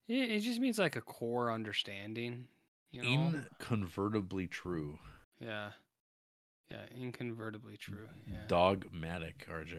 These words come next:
Speaker 1: Yeah, yeah. Are you gonna
Speaker 2: That's
Speaker 1: watch some Kevin Smith movies next week?
Speaker 2: Uh, fuck. I'm always watching. I'm gonna watch Tusk again.
Speaker 1: <laughs> Again? You, you madman?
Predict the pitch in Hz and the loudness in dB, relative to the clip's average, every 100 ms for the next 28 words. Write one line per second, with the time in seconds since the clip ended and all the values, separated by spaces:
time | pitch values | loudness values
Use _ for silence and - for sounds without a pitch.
0 | 80 78 _ _ _ _ - 110 107 104 | -8 -10 _ _ _ _ -14 -12 -10 -12
1 | 107 _ _ _ 110 113 - _ _ 123 | -16 _ _ _ -18 -18 -18 _ _ -2
2 | 131 151 151 147 143 131 139 131 - 127 | 4 6 6 2 -2 -2 -2 -2 -2 -4
3 | - 160 175 170 170 170 196 233 - _ | -2 -2 -2 -2 -4 -4 -8 -10 -12 _
4 | - 123 - - - - - - _ _ | -18 -14 -12 -12 -14 -16 -20 -20 _ _
5 | _ _ _ _ _ _ - 92 95 98 | _ _ _ _ _ _ -6 -4 -2 -2
6 | 92 87 90 - 85 117 113 120 117 101 | -2 0 -2 -2 -4 -2 2 4 4 4
7 | - - 113 - - 95 80 82 82 - | 0 0 0 0 -4 -4 -2 -2 -6 -10
8 | - _ _ - - - - - 131 127 | -20 _ _ -20 -18 -18 -10 -6 -4 -2
9 | 120 165 202 127 95 - - - - - | 2 6 6 6 2 0 -14 -16 -14 -16
10 | - 120 117 117 127 135 117 113 120 131 | -8 -6 -4 -2 -2 -2 -2 -2 -2 -2
11 | 139 147 208 | -4 -2 -2